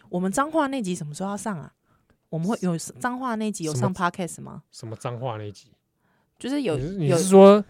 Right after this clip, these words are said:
Speaker 2: 彰化是不是？
Speaker 1: 对，辣 Subway。
Speaker 2: 辣 Subway，哎，没有，我好像没上卡 podcast。
Speaker 1: 你没有上 podcast，上一下啦。
Speaker 2: 要上是不是？
Speaker 1: 上一下啦。
Speaker 2: 哦，可以啊，可以啊。
Speaker 1: 对啊。
Speaker 2: 把那个被停播的那一集跟，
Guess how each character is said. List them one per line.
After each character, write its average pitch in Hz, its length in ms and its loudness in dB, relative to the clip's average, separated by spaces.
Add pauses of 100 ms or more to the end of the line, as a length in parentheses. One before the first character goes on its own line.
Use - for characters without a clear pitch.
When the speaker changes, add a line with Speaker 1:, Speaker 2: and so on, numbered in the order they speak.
(500)
Speaker 2:
彰 180 380 6
化 165 380 2
是 - 20 -16
不 120 60 -10
是？ 107 280 -10
Speaker 1:
对， 170 200 -4
辣 190 180 -4
Subway。 156 580 -10
Speaker 2:
辣 151 100 -2
Subway， 117 640 2
哎， 156 80 2
没 220 120 2
有， 156 80 6
我 123 140 6
好 127 140 0
像 185 100 6
没 143 100 2
上 143 180 0
卡 120 160 -8
podcast。 110 500 -10
Speaker 1:
你 190 120 -2
没 220 80 0
有 254 100 -6
上 226 160 -6
podcast， 190 580 -10
上 220 220 -6
一 190 40 -6
下 190 200 -8
啦。 131 160 -14
Speaker 2:
要 160 80 2
上 127 320 -2
是 110 60 -10
不 110 60 -10
是？ 104 120 -8
Speaker 1:
上 208 200 -8
一 185 100 -8
下 180 160 -6
啦。 - 60 -10
Speaker 2:
哦， - 40 -14
可 170 120 8
以 226 120 6
啊， 170 120 4
可 170 140 0
以 160 60 4
啊。 147 180 2
Speaker 1:
对 190 100 -8
啊。 156 160 -6
Speaker 2:
把 143 140 6
那 202 100 4
个 165 340 6
被 220 200 6
停 156 220 2
播 190 120 8
的 180 60 8
那 170 120 2
一 175 60 4
集 131 220 -4
跟， 147 320 0